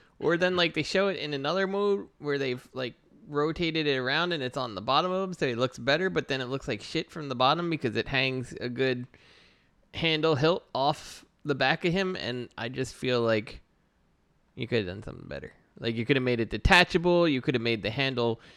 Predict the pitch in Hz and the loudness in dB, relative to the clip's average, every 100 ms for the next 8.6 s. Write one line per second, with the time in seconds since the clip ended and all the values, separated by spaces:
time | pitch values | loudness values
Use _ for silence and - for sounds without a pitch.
0 | - _ _ _ - 123 117 104 92 107 | -20 _ _ _ -4 -2 0 0 -2 -2
1 | - 170 147 165 151 131 - 170 165 165 | 0 2 4 2 2 0 0 0 2 2
2 | 156 127 143 120 120 120 - 135 - 127 | 4 2 0 -4 -4 -6 -2 -2 -2 -6
3 | 120 131 131 123 117 107 113 104 120 101 | -2 0 0 -2 -2 0 -2 -2 -2 -2
4 | 87 101 - _ - - 113 85 110 165 | -2 -4 -10 _ -20 -12 -8 -8 2 2
5 | 165 175 165 156 113 - 196 202 - 175 | 4 4 4 4 0 4 4 4 4 4
6 | 175 170 165 160 156 143 101 113 147 175 | 4 4 2 0 -2 -2 -2 -2 -2 -2
7 | 160 135 139 135 120 120 117 113 110 104 | 0 -2 0 2 2 2 0 0 -4 0
8 | 120 117 104 104 101 95 | 2 2 2 2 2 0